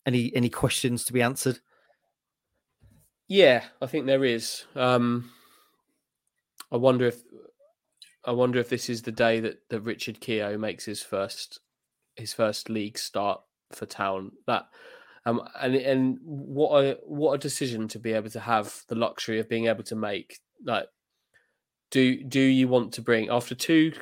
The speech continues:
Speaker 2: slight wobbles, two res-, disappointing results, do you want to bring a man with seven hundred odd games or more, um, the most, one of the most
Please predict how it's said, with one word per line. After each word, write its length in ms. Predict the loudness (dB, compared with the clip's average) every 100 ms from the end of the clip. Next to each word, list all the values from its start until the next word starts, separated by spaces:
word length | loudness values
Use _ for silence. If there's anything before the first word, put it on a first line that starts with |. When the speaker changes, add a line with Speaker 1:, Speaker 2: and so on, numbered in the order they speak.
| -12
Speaker 2:
slight 460 | -6 2 4 4
wobbles, 640 | 2 -2 0 -2 -2 -6 -12
two 400 | -4 -2 0 -2 -4
res-, 220 | -6 -4
disappointing 540 | -4 -4 0 0 0
results, 400 | -4 0 0 -2
do 120 | 0 4
you 280 | 4 4
want 240 | 2 2 0
to 80 | -2
bring 400 | 0 0 -2 -6 _ _ _ _ _
a 80 | -4
man 340 | 4 6 4 2
with 320 | -2 -4 -20 _ _
seven 320 | -4 -2 0
hundred 260 | -2 -4 -4
odd 140 | -6 -6 _
games 340 | -2 0 -2
or 120 | -2
more, 480 | 0 2 2 2 0 -6
um, 320 | -2 0 0
the 100 | -2
most, 360 | 0 0 0 -6 _
one 140 | -2 -2
of 60 |
the 160 | -2 -6 _ -4
most 440 | 0 0 0 -12